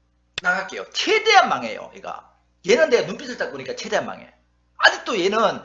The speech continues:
상팍을 못하고 있는 것 같아. 보세요. 최대한 망합니다. 한 번 더 밀어.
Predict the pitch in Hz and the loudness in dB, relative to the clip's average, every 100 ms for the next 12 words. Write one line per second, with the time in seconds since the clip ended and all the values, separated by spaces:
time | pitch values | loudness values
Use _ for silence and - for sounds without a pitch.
0 | - - - 202 214 - 294 220 113 - | -16 -20 -4 -2 -2 0 0 0 -4 -12
1 | 110 98 - - - _ _ 185 196 160 | -14 -16 -18 -20 -20 _ _ -4 -2 0
2 | 135 214 - - _ - 277 359 349 240 | 0 0 -2 -14 _ -12 -8 4 4 4
3 | 110 110 - - - 320 196 131 117 - | -4 -10 -14 -14 -4 -2 0 -2 -6 -12